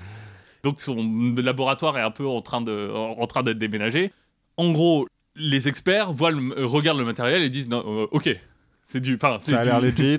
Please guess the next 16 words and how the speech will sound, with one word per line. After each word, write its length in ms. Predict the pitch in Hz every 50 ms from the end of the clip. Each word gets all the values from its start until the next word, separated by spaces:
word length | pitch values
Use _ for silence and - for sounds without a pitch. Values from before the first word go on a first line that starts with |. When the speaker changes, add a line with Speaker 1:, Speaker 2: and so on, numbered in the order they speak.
| - -
Speaker 2:
euh. 300 | 123 110 107 104 101 98
Speaker 1:
<laughs> 0 |
ouais, 60 | 95
ça 120 | 90 107 131
a 40 |
l'air 140 | 147 160 151
legit. » 300 | 131 120 117 - - - - - _ _ _ _ _ _ _ _ -
Donc 480 | 160 139 131 139 131 120 - - - - _ _ _ _ _ _ _ -
le 220 | 139 127 123 120
juge 400 | 120 123 139 180 185 156 127 -
commence 360 | - - 131 117 120 120 - 127
à 60 | 107
se 60 | 107
dire, 160 | 131 131 113 101
euh, « 160 | 95 98 98 98
Bon, 220 | 101 107 101